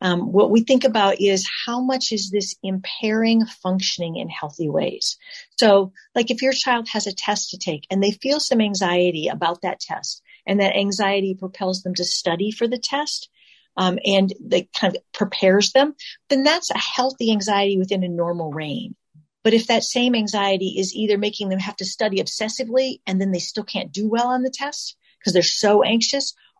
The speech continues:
or they're kind of frozen and they can't even get themselves organized to study because they're so afraid of the test or what might happen, then we're seeing an impairment in their life. And that would mean we would need to look at, okay, how do we help them get the skills they need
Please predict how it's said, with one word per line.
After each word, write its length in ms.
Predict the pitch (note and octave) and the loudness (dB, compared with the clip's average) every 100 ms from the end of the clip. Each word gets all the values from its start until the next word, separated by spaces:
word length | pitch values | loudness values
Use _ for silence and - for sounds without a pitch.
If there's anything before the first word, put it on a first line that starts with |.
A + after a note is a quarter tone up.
| _ | _
or 400 | A3+ C4+ C4 A3+ - - _ | 4 6 6 2 -6 -20 _
they're 140 | A#3 A#3 | 0 0
kind 220 | B3 A3+ | 2 2
of 160 | F#3+ - - - | 0 -6 -18 -10
frozen 600 | G#3 A#3 C#4 A3+ - A#3 | 0 0 2 -2 -4 -4
and 120 | G3+ G3+ | 0 0
they 80 | |
can't 300 | G3 - A#3 | 0 0 4
even 220 | A#3 G#3 F#3+ | 4 4 2
get 280 | A3 A3+ | 2 2
themselves 440 | A3+ G#3+ - F#3 F3 | 0 -2 0 -2 -2
organized 560 | F#3+ G3+ A3+ A#3 A#3+ - | -2 0 0 -2 -4 -6
to 80 | - | -8
study 340 | - A#3 B3+ | -6 -4 -4
because 380 | G#3+ F#3+ G#3 F#3 | -6 -6 -6 -2
they're 140 | F#3 | -2
so 340 | E3+ - G#3 G3+ | -2 -4 -2 -2
afraid 600 | G3 - F#3+ G3 D3+ - _ - - | -2 -6 -4 -4 -6 -12 _ -20 -10
of 120 | D#3+ | -2
the 100 | F3 | 0
test 400 | F3+ - F#3 - | 0 2 0 0
or 80 | F3+ | 2
what 140 | E3+ E3+ | 2 0
might 200 | E3 - | -4 -4
happen, 380 | F3 F3+ A3 A3 - - - | -6 0 0 0 -6 -16 0
then 160 | B3+ | 2
we're 100 | D#4 | 2
seeing 460 | E4 - C4+ A#3 G3+ | 0 0 2 4 4
an 80 | F#3 | 4
impairment 760 | E3+ - - B3+ A#3 A3 E3+ - | 2 0 -4 0 2 2 -2 -6
in 120 | E3+ | -8
their 160 | D#3+ D#3 | -6 -4
life. 340 | D#3 D3+ D#3 - - - | -2 -4 -8 -16 -20 -2
And 140 | G#3 A3 | 6 6
that 160 | G#3 | 8
would 160 | A3+ G3 | 6 6
mean 260 | G3 G3 | 2 2
we 140 | F#3 F3+ | 2 2
would 160 | F3 | -2
need 180 | E3+ F3 | -4 -6
to 80 | E3+ | -4
look 260 | D#3+ E3+ E3+ | -4 -2 -2
at, 160 | - | -2
okay, 220 | F#3+ F#3+ F3+ | -2 -2 -4
how 260 | - G#3 | -2 0
do 80 | A#3 | 2
we 100 | A3 | 0
help 220 | G3+ G3 | -2 -6
them 120 | F#3+ | -6
get 160 | F3+ F#3 | -4 -4
the 60 | - | -4
skills 420 | - - F#3 F#3 | -4 0 0 2
they 120 | E3 | -2
need 400 | D#3+ E3 D3 C#3+ | -2 -2 -4 -8